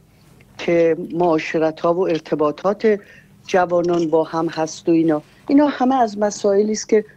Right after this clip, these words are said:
زندگی رو، روزگار رو برای بچه‌های، اه، جوانای ایران سخت و تنگ کرده، ولی، اه، برای دنیا هم روزگار خیلی بهتر از این نیست.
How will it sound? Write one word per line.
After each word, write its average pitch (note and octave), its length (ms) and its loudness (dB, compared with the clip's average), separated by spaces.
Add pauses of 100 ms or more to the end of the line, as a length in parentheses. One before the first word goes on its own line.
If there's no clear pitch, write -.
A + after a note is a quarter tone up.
(300)
زندگی E3+ 520 0
رو، F#3 140 2
روزگار E3 540 0
رو E3+ 100 -2
برای E3 240 2
بچه‌های، D#3 720 0 (420)
اه، D3+ 160 0
جوانای D#3 560 2
ایران D#3 460 0 (400)
سخت - 440 -4
و E3 40 0
تنگ G#3 420 -2
کرده، C3 500 -4 (640)
ولی، A#3 520 0 (340)
اه، F#3+ 220 0
برای F3+ 600 0
دنیا F#3 500 0
هم E3+ 360 -2 (420)
روزگار D3+ 500 0
خیلی D3+ 380 0
بهتر D3 440 -2
از C#3+ 220 0
این C#3+ 180 2
نیست. C#3+ 420 -2